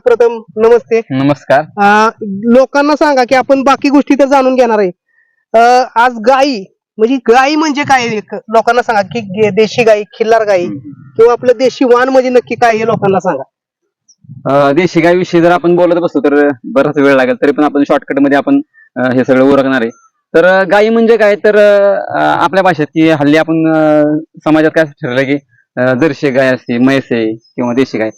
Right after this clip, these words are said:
Speaker 2: लोकांना अजून कळत नाही की देशी गाय म्हणजे काय. देशी गाय म्हणजे काय, तर जिला, अ, वरून जर शरीरानं तुम्ही ओळखता, तिला शिंग असले पाहिजे, वशिंड असलं पाहिजे, तिची एक त्वचा वेगळी असते जरा, तिच्या डोळ्यात वेगळीच काहीतरी झलक असते, तिचे केस वेगळे असतात,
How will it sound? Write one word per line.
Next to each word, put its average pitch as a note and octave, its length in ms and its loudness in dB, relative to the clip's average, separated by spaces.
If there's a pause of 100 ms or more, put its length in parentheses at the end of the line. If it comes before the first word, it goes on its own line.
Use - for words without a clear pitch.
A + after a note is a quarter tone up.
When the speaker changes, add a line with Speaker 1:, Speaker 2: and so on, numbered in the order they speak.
(140)
Speaker 2:
लोकांना F3+ 300 0
अजून F3+ 140 0
कळत G3 180 2
नाही E3+ 140 -2
की E3 60 -2
देशी E3 220 0
गाय D#3 100 2
म्हणजे D3+ 260 2
काय. A2+ 100 -6
देशी E3+ 280 -4
गाय F3+ 100 2
म्हणजे F#3 280 0
काय, F3 180 0
तर - 400 -8
जिला, E3 300 2
अ, D#3 260 0
वरून F3 360 0
जर F#3 180 2
शरीरानं F#3+ 360 0
तुम्ही E3+ 220 -2
ओळखता, E3+ 200 0
तिला D#3+ 260 0
शिंग E3+ 200 2
असले D3+ 200 -2
पाहिजे, C#3 240 0
वशिंड D3+ 300 0
असलं C3+ 180 -2
पाहिजे, A#2 360 -4
तिची - 440 -6
एक E3 120 -4
त्वचा E3 300 0
वेगळी D#3 220 2
असते C3 260 -4
जरा, B2 180 0
तिच्या C3 220 -2
डोळ्यात C#3+ 260 -2
वेगळीच C#3 300 -2
काहीतरी C3 280 -2
झलक A#2+ 200 -2
असते, A2 260 -10 (100)
तिचे - 420 -6
केस F3 300 0
वेगळे D3 260 0
असतात, A2+ 340 -6